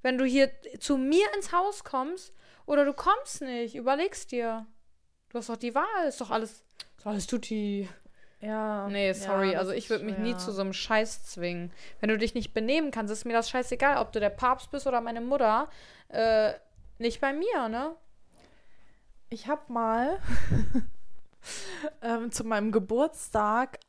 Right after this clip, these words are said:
Speaker 2: eine Grenz-, eine Kommunikationsgrenze schon im Vorhinein gesetzt. Ich hab gesagt, wer kommt,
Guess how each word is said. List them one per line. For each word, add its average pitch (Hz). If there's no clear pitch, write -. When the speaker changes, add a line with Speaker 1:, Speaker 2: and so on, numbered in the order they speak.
Speaker 2:
eine 208
Grenz-, 247
eine 214
Kommunikationsgrenze 208
schon 190
im 196
Vorhinein 165
gesetzt. 160
Ich -
hab 180
gesagt, 185
wer 196
kommt, 240